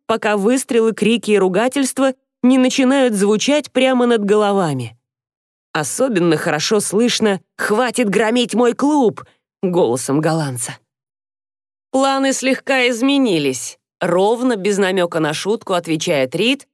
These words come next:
и отворачивается, перезаряжаясь. Он старается не двигать вторым плечом, но ниже локтя рука у него отлично работает. «Но посмотрим на твое поведение».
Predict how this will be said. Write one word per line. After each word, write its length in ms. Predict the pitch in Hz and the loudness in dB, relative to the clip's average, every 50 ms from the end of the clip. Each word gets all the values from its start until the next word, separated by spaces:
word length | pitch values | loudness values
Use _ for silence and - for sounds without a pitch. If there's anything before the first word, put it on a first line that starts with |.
| _ _ | _ _
и 100 | 269 294 | -2 -2
отворачивается, 960 | 285 277 269 240 233 220 208 208 220 233 - - 254 247 240 233 - 247 | 0 0 0 -2 0 0 0 -2 -2 -4 -2 0 0 0 0 0 -2 -4
перезаряжаясь. 1040 | 214 202 254 240 247 220 226 262 254 269 240 196 208 151 131 120 120 120 - - - _ _ _ _ _ _ _ _ _ _ _ _ _ _ _ | -2 0 0 0 0 0 0 0 0 0 0 0 -2 -2 -4 -6 -8 -12 -14 -14 -16 _ _ _ _ _ _ _ _ _ _ _ _ _ _ _
Он 220 | - - 226 240 247 | -4 -2 0 0 0
старается 680 | 240 - - 240 233 233 247 247 240 233 - - 240 | -2 -2 -4 -2 -2 0 0 0 -2 -2 -2 -2 0
не 140 | 240 240 240 | 0 0 0
двигать 420 | 214 226 226 247 233 190 214 - - | 0 0 0 0 0 0 -2 -4 -4
вторым 400 | - - 185 160 160 170 165 170 | -6 -4 -4 -2 0 0 -2 -2
плечом, 760 | - 170 156 143 - - 294 302 262 226 202 190 190 196 | -2 -2 -2 -2 -2 -2 0 0 0 0 0 0 0 0
но 100 | 202 208 | 0 2
ниже 440 | 208 214 214 214 214 202 165 190 208 | 2 2 2 2 0 2 2 2 2
локтя 480 | 220 226 262 285 269 - - 294 277 262 - _ _ _ _ | 2 2 0 0 -2 -2 -2 -2 -2 -2 -4 _ _ _ _
рука 460 | - 254 254 254 202 - 240 233 233 | 0 0 0 0 0 0 0 0 0
у 60 | 233 | 0
него 240 | 240 240 247 233 262 | 0 0 0 0 0
отлично 580 | 254 247 - - 196 190 180 - - 190 202 202 | 0 -2 -2 -2 -2 -2 -2 -2 -2 -2 0 0
работает. 640 | 190 175 156 143 135 123 - 143 135 127 - - _ _ _ _ _ _ _ _ _ _ _ _ | 0 -2 -2 -4 -6 -4 -8 -10 -10 -10 -12 -18 _ _ _ _ _ _ _ _ _ _ _ _
«Но 420 | - 196 202 226 254 302 349 370 359 | -2 0 0 2 2 0 0 -2 -2
посмотрим 720 | - 359 359 349 - 262 247 247 254 247 - 302 302 294 | -2 -4 -4 -2 -2 0 0 0 0 0 0 -2 0 0
на 100 | 294 285 | -2 -2
твое 320 | 285 277 269 226 202 202 | 0 0 2 2 2 2
поведение». 800 | 208 233 233 226 226 160 143 143 143 139 139 139 139 135 123 - | 0 0 -2 0 0 0 0 0 0 0 -2 -4 -6 -8 -12 -16